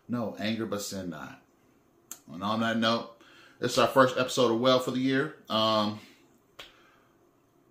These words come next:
don't know what it looks like yet, not until I look back at it.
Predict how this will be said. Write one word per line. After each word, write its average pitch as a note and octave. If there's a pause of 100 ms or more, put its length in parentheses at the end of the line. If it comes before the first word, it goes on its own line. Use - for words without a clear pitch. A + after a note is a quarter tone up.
(200)
don't A#2+
know A#2+
what A#2
it A2+
looks A#2+
like A2+
yet, B2
not A#2
until A#2
I G#2+
look G#2+
back G#2
at G2+
it. C3+